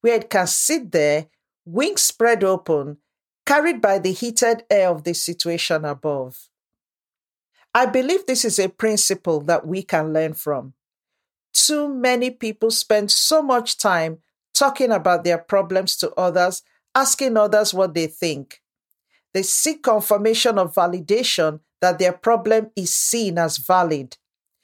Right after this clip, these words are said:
and their victim status is affirmed. They sit in self-pity and allow the circumstances to be sovereign over them.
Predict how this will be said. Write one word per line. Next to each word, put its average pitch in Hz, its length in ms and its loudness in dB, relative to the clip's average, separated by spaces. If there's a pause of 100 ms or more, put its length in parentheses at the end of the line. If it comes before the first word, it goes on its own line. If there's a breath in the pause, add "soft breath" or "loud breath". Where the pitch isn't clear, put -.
(220 soft breath)
and 190 200 2
their 190 160 2
victim 269 460 -4
status 175 760 0
is 165 160 -6
affirmed. 156 640 -2 (500)
They 262 120 0
sit 359 320 0
in 240 80 0
self-pity 220 920 -2 (840)
and 196 160 2
allow 208 340 2
the 190 100 -6
circumstances 180 1080 -2
to 170 160 -4
be 165 100 -6
sovereign 165 640 -2
over 160 300 -2
them. 139 380 -6